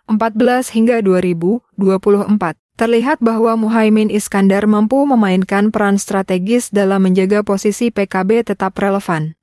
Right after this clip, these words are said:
bahkan di tengah menurunnya pamor partai-partai Islam lain. Keberhasilan ini tampaknya bukan sekadar hasil coattail effect,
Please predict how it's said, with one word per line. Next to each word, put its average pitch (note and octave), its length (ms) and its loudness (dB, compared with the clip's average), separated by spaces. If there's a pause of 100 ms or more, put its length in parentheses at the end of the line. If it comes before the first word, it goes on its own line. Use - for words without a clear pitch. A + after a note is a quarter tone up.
(140)
bahkan G3+ 480 -2
di B3 80 4
tengah A#3+ 320 0
menurunnya A3 560 2
pamor G#3+ 400 2
partai-partai F#3+ 880 -2
Islam G3+ 320 0
lain. G3+ 340 0 (460)
Keberhasilan A#3 640 0
ini A3+ 320 2
tampaknya A3+ 640 2
bukan A#3 240 0
sekadar G#3 400 -2
hasil G#3 400 0
coattail G3 480 -2
effect, F3 400 -6